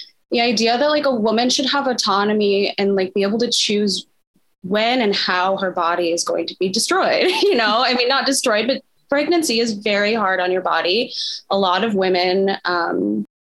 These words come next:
end up having complications that they didn't even know were a health issue before.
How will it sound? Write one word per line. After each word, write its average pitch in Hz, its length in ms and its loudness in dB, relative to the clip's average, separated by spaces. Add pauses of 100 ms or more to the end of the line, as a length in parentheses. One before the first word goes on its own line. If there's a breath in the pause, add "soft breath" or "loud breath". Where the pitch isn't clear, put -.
(240)
end 226 140 2
up 226 120 0
having 208 320 0
complications 202 960 0
that 220 80 -4
they 214 120 0
didn't 247 160 2
even 240 380 0
know 220 580 0
were 202 160 0
a 202 80 0
health 214 300 0
issue 196 340 0
before. 190 800 0